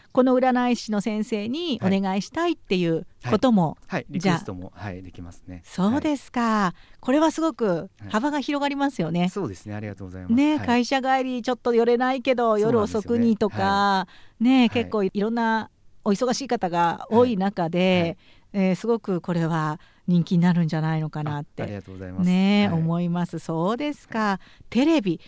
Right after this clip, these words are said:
Speaker 1: なかなかないですよね、テレビ占い。
Speaker 2: 意外とないんですよね。まあ、
Speaker 1: 電話があっても、
Speaker 2: 電話とか、はい。
Speaker 1: はい。
Speaker 2: あとはチャッ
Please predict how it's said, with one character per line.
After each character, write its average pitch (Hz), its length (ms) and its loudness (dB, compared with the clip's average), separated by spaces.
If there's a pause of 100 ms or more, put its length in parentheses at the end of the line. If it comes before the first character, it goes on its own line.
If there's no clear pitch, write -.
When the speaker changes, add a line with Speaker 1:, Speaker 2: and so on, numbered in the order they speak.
(120)
Speaker 1:
な 214 160 8
か 381 160 4
な 415 140 4
か 381 120 4
な 349 140 2
い 320 60 2
で 190 80 0
す - 100 -10
よ 151 80 -8
ね、 156 100 -6
テ - 120 -4
レ 175 100 2
ビ 156 160 0
占 151 320 -4
い。 - 60 -10 (840)
Speaker 2:
意 156 80 -2
外 254 180 -2
と 262 80 -8
な 262 140 -2
い - 20 -2
ん 220 60 -2
で 127 80 -2
す - 100 -10
よ 95 80 -6
ね。 135 160 -2
ま 165 100 2
あ、 370 40 8
Speaker 1:
電 415 100 6
話 415 120 8
が 403 100 4 (120)
あ - 100 -4
っ - 20 2
て 262 80 6
も、 208 120 6
Speaker 2:
電 127 180 0
話 - 20 -16
と - 60 -20
か、 214 100 0
は 254 40 6
い。 - 20 6
Speaker 1:
は 262 60 6
い。 - 0 -
Speaker 2:
あ - 20 4
と 214 80 4
は - 20 -4
チ 165 100 -6
ャ 180 60 -6
ッ - 20 -14